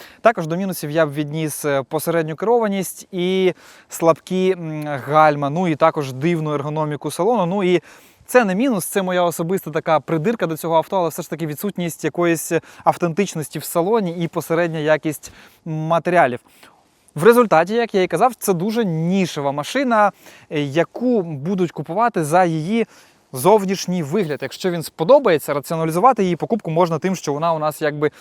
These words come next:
з підвищеним кліренсом, а ми нібито покупці, да, живемо десь за містом, і він нам якби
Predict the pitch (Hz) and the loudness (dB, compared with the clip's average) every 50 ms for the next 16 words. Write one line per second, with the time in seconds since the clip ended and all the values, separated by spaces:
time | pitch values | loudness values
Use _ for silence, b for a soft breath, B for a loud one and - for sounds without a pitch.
0 | B B B B - - 170 160 147 170 160 - 175 156 151 - 214 254 285 262 | B B B B -8 -6 -4 -4 -2 -2 -4 -4 -4 -6 -6 -6 -4 -4 -4 -4
1 | 226 - - 165 147 - 160 156 165 202 233 233 196 165 170 190 170 170 175 - | -4 -4 -4 -6 -4 -2 -2 0 0 0 0 0 0 0 -2 -2 -2 -2 -2 0
2 | - 156 147 131 - _ - 143 151 143 - - - 127 117 135 160 185 - B | 2 2 2 0 -2 _ -6 -4 -4 -4 -6 -6 -6 -4 2 2 2 2 2 B
3 | B B B B 139 147 147 147 175 190 175 151 143 151 147 139 135 147 156 202 | B B B B -6 -4 -2 -2 -2 -2 -2 0 0 0 0 0 0 -2 -2 -2
4 | 226 196 - 160 147 139 143 160 180 170 147 147 147 151 139 b b b b b | -2 -4 -4 -6 -6 -6 -4 -4 -4 -2 -2 0 0 0 -2 b b b b b
5 | b b 143 160 151 147 156 156 | b b 0 0 2 0 -2 -4